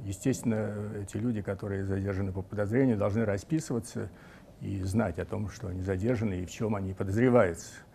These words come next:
Э, ну, я понял со слов Сергея Николаевича, что никаких протоколов не составлялись, и они содержались, э, в отделе полиции в Троицком, в Троицком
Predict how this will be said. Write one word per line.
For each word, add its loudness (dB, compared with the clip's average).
Э, -6
ну, 0
я 8
понял 6
со -4
слов 2
Сергея -4
Николаевича, 0
что 0
никаких -2
протоколов 2
не 0
составлялись, -2
и -6
они -2
содержались, -2
э, -2
в -2
отделе 4
полиции 2
в -20
Троицком, -2
в -20
Троицком -2